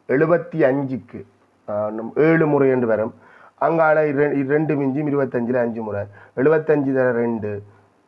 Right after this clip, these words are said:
நூற்றி ஐம்பது ரூபா ஒரு மாத கடனுக்கான ஒரு மாத வட்டி. அதாவது ஒரு மாத அலகுக்கான வட்டி என்றது ஒரு மாத கடன், இந்த ஒரு துண்டுக்கான ஒரு மாத வட்டி,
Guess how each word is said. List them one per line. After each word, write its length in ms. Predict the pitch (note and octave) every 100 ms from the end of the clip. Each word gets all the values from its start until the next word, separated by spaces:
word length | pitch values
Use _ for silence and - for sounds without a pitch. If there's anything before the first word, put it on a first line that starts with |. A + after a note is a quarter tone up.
| _
நூற்றி 440 | A#2 C#3 D3 D3+
ஐம்பது 320 | C3 B2 A#2 A2
ரூபா 220 | A2 C#3+
ஒரு 240 | A#2+ C3
மாத 460 | C3+ B2+ B2+ B2+ C3+ -
கடனுக்கான 920 | A#2 A2+ B2 A#2+ - A#2 A2 G#2+ C#3+ - -
ஒரு 140 | B2
மாத 340 | B2 A#2 A2+
வட்டி. 260 | A2+ G2+ G#2
அதாவது 280 | G#2 A2+ C#3+
ஒரு 120 | C3+
மாத 440 | A#2+ A2+ C#3+ D3
அலகுக்கான 460 | C#3+ C#3 C3+ C3 B2+
வட்டி 260 | A#2+ A#2 A#2+
என்றது 440 | A#2 G#2+ B2 G3+ - - -
ஒரு 220 | - D3+
மாத 380 | D#3+ D#3+ D#3+ D#3
கடன், 300 | C#3 D3 C#3+
இந்த 140 | C3 B2
ஒரு 200 | C#3 F3+
துண்டுக்கான 640 | E3+ E3+ E3 C#3+ D3 G#3+
ஒரு 160 | G#3 A3+
மாத 260 | A3+ A3
வட்டி, 260 | G3+ C#3